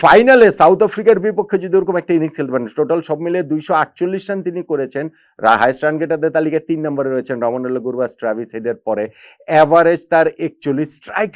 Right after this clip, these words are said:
রেট তার একশো পঞ্চান্ন, এইটাই সবচেয়ে গুরুত্বপূর্ণ। So, ওইরকম একটা ইনিংস, ওরকম এ-, এ-, স্ট্রাইক রেট বজায় রেখে যদি ফাইনালে তিনি খেলতে পারেন, ফাইনালের টোনটা যদি সেট করে দিতে পারেন, তাহলে আমি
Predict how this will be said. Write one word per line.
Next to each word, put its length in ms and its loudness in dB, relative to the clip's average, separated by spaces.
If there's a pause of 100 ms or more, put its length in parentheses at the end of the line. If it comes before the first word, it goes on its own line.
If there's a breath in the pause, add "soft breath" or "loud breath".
রেট 220 4
তার 120 0 (240)
একশো 280 -4 (120)
পঞ্চান্ন, 380 -6 (260)
এইটাই 320 0 (120)
সবচেয়ে 360 -8
গুরুত্বপূর্ণ। 540 -12 (160)
So, 60 -16 (180)
ওইরকম 360 0 (120)
একটা 180 -8 (140)
ইনিংস, 300 -10 (340 soft breath)
ওরকম 240 -6 (560)
এ-, 180 -4 (100)
এ-, 120 -8
স্ট্রাইক 340 -2
রেট 180 -2
বজায় 220 0
রেখে 200 -8
যদি 180 -8
ফাইনালে 360 -4
তিনি 120 -8 (100)
খেলতে 260 -6
পারেন, 160 -4 (120)
ফাইনালের 480 2
টোনটা 320 -4
যদি 220 -10
সেট 220 -8
করে 220 -8
দিতে 180 -14 (100)
পারেন, 220 -8 (960 soft breath)
তাহলে 340 8 (340)
আমি 120 2